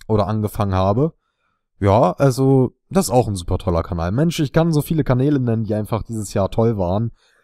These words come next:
Ähm, Klüm hat kurz und knapp gegründet, jetzt auch vor kurzer Zeit noch. Ähm, Klüm immer noch ein cooler, cooler Typ. <laughs> Ähm,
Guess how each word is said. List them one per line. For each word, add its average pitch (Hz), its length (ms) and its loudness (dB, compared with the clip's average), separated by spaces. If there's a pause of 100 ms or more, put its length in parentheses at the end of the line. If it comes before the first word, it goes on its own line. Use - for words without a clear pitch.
(240)
Ähm, 95 480 2 (200)
Klüm 269 380 4
hat 185 200 0
kurz 220 240 2
und 196 100 -2
knapp 214 280 -4
gegründet, 170 420 -4
jetzt 156 140 -2
auch 185 160 0
vor 165 180 0
kurzer 139 360 0
Zeit 113 280 0
noch. 92 260 -2 (340)
Ähm, 131 380 2
Klüm 208 280 0
immer 175 200 2
noch 165 100 0
ein 165 80 -2
cooler, 170 280 2
cooler 165 220 2
Typ. 180 300 -4
<laughs> - 200 0
Ähm, 147 280 0